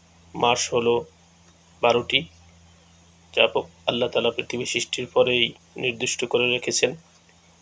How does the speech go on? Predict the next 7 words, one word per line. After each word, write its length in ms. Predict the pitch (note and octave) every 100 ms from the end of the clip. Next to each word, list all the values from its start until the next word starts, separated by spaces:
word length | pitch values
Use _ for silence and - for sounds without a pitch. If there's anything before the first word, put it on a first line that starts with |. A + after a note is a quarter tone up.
| _
পবিত্র 360 | C3 B2 - A2+
কোরআনুল 500 | - A#2 B2 B2+ B2+
মাজিদে 460 | A#2 A2+ B2 B2
উল্লেখ 340 | A#2 A2+ B2 B2
আছে, 280 | A#2+ - - - - - - - - _
এর 200 | - A#2+
মধ্যে 440 | B2 A#2+ A2 A#2